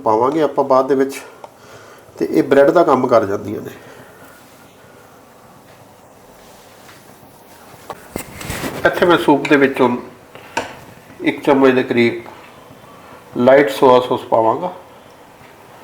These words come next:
ਥੋੜ੍ਹਾ ਜਿਹਾ ਖਟਾਸ ਵਾਸਤੇ ਮੈਂ ਇੱਥੇ ਸਿਰਕੇ ਦਾ ਉਪਯੋਗ ਕਰ ਰਿਹਾ, ਇੱਕ ਚਮਚ ਦੇ ਕਰੀਬ ਸਿਰਕਾ। ਹੁਣ ਦੋਸਤੋ, ਜਿਹੜੀ ਝੱਗ ਹੁਣ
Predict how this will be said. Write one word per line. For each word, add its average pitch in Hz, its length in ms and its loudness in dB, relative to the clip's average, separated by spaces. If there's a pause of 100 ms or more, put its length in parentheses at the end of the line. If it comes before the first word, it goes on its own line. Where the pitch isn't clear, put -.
(3000)
ਥੋੜ੍ਹਾ 165 280 4
ਜਿਹਾ 147 160 4
ਖਟਾਸ 131 480 2
ਵਾਸਤੇ 135 300 0
ਮੈਂ 123 140 -2
ਇੱਥੇ 147 280 -10 (920)
ਸਿਰਕੇ - 400 -2
ਦਾ 139 80 6
ਉਪਯੋਗ 120 320 2
ਕਰ 104 160 2
ਰਿਹਾ, - 140 -8 (120)
ਇੱਕ 160 140 0
ਚਮਚ 135 320 2
ਦੇ 123 80 -2
ਕਰੀਬ 131 340 -4 (420)
ਸਿਰਕਾ। 139 300 0 (2250)
ਹੁਣ 151 80 -2
ਦੋਸਤੋ, 160 320 2
ਜਿਹੜੀ 165 340 2
ਝੱਗ 139 320 2
ਹੁਣ 160 260 2